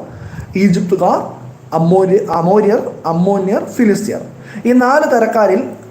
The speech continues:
മൂന്നാമത് പറയുന്ന ആരെക്കുറിച്ച്? അമ്മോന്യർ. രണ്ടാമത് പറയുന്ന ആരെക്കുറിച്ച്? അമോര്യർ. അപ്പോൾ അമോര്യർ, അമ്മോര്യർ,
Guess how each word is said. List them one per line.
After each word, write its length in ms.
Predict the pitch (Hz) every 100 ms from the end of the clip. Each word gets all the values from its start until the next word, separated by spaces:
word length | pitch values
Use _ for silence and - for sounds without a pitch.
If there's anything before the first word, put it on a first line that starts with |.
| -
മൂന്നാമത് 440 | 185 240 277 269
പറയുന്ന 340 | 233 185 160 151
ആരെക്കുറിച്ച്? 500 | 123 113 104 104 - - - - -
അമ്മോന്യർ. 480 | 180 180 127 92 - - - -
രണ്ടാമത് 580 | - 170 190 254 277 277
പറയുന്ന 300 | 214 185 220
ആരെക്കുറിച്ച്? 520 | 214 143 - - - - - -
അമോര്യർ. 560 | 185 185 170 131 104 90 - - - - - - - -
അപ്പോൾ 220 | 170 175
അമോര്യർ, 480 | 165 170 185 190 240
അമ്മോര്യർ, 680 | - 160 156 160 156 143 -